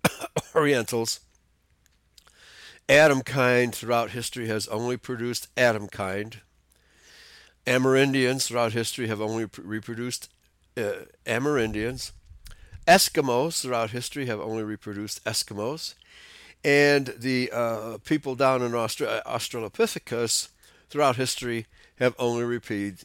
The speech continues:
uh, reproduced Australopithecus. No other species has been found in the natural habitat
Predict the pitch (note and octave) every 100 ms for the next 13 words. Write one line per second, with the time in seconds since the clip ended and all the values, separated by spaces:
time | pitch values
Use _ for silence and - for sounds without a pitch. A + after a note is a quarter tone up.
0 | - G#2+ G#2 A#2 - G2 G2 - - -
1 | G#2 - A2 F#2+ - G3 D3 - F2+ -
2 | _ - - - - C#3 F3 E3+ - C#3
3 | B2+ A2 - - G3+ G#3 - G#2 G2+ B2
4 | C3 - - _ _ _ _ _ _ _
5 | - - B2 B2 G2 B2 A#2+ - F3+ G3
6 | C#3 A#2+ A#2+ A#2+ A#2 _ _ _ - _
7 | - C3 B2 C3+ D3 - E3+ C#3 F3 F#3+
8 | D#3 - - A2+ A2 - -